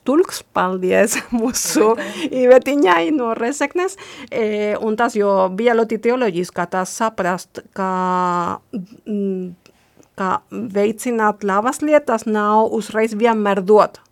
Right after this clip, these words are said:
Speaker 1: bet
Speaker 2: Mhm.
Speaker 1: vajag ļoti daudz pārdomāt, kādas
Speaker 2: Mhm.
Speaker 1: ir īstas vajadzības, l-,
Speaker 2: Mhm.
Speaker 1: mēģināt izšķirt tās labdarības no taisnīguma viedokļa, un tā man arī palīdzēja varbūt nejusties
Speaker 2: Mhm.
Speaker 1: vainīgi, ja katreiz mēs nevaram dot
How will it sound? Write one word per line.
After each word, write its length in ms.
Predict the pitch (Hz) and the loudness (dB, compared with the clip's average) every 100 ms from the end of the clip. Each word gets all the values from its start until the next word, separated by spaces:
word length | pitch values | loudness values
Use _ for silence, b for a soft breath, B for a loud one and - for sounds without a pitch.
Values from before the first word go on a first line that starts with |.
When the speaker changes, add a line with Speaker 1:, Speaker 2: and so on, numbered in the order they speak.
| _ _ - | _ _ -8
Speaker 1:
bet 220 | 196 190 | -4 -4
Speaker 2:
Mhm. 80 | 190 | 0
Speaker 1:
vajag 280 | 196 208 | 0 2
ļoti 180 | 208 208 | 0 0
daudz 160 | 202 196 | 0 0
pārdomāt, 580 | 240 220 170 175 - - | -4 -4 -6 -6 -8 -8
kādas 320 | - 208 196 | -4 -2 -2
Speaker 2:
Mhm. 40 | 208 | -4
Speaker 1:
ir 200 | 196 196 | -4 -6
īstas 240 | 196 247 | -6 -6
vajadzības, 680 | 285 269 254 - 262 254 247 B B B B B B | -4 -4 -6 -6 -2 -2 -2 B B B B B B
l-, 260 | - 196 | -8 -8
Speaker 2:
Mhm. 120 | - 170 | -4 -2
Speaker 1:
mēģināt 440 | 214 214 208 202 208 | 0 2 2 -2 -2
izšķirt 400 | 233 226 233 214 | -6 -4 -4 -2
tās 260 | 190 190 - | 0 -2 0
labdarības 640 | 190 190 202 196 196 185 | 0 2 2 2 2 2
no 140 | 196 180 | 0 -4
taisnīguma 800 | 202 233 277 269 254 247 226 220 | -2 -2 -2 -2 0 0 0 2
viedokļa, 540 | 233 220 226 233 226 B B B - | 2 0 0 2 0 B B B -4
un 180 | 214 | -2
tā 200 | 202 202 | 4 4
man 280 | 196 208 220 | 4 2 2
arī 520 | 214 208 202 196 196 | 2 4 4 4 2
palīdzēja 800 | 196 202 190 175 - 170 170 170 165 | 2 0 0 -2 -4 -4 -2 -4 -2
varbūt 840 | 170 175 180 190 185 180 185 185 | -4 -4 -2 0 0 0 0 -2
nejusties 720 | 185 180 180 196 185 175 190 180 | -2 -4 0 -2 -2 -2 -2 0
Speaker 2:
Mhm. 40 | |
Speaker 1:
vainīgi, 680 | 175 196 214 262 247 247 233 | 0 2 2 2 0 0 0
ja 160 | 214 180 | 0 -2
katreiz 480 | - 185 190 190 190 | -2 -2 -2 -2 -2
mēs 240 | 190 202 | -4 -4
nevaram 400 | 233 240 233 226 | -4 -2 -2 0
dot 260 | 220 226 | 0 0